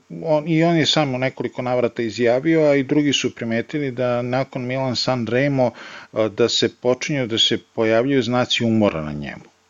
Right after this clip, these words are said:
što je potpuno ljudski, normalno je, ti praktično si imao u poslednjih devet meseci nedelju dana odmora, mislim, to je, koliko god da si dobar i jak i sve to, je, kad tad mora da sve to dođe na naplatu.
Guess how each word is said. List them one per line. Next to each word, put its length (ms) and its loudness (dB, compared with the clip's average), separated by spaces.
što 280 -6
je 60 0
potpuno 580 -4
ljudski, 500 2
normalno 520 0
je, 200 -10
ti 300 -4
praktično 500 -6
si 200 -6
imao 500 0
u 180 -10
poslednjih 420 -4
devet 280 2
meseci 480 -2
nedelju 340 -2
dana 320 0
odmora, 320 -2
mislim, 360 -14
to 260 -12
je, 260 -8
koliko 240 -6
god 300 6
da 80 2
si 200 -2
dobar 440 4
i 120 0
jak 360 2
i 80 -8
sve 260 0
to, 340 0
je, 260 0
kad 260 -2
tad 220 0
mora 300 2
da 120 -2
sve 200 0
to 160 -6
dođe 300 0
na 120 0
naplatu. 520 -4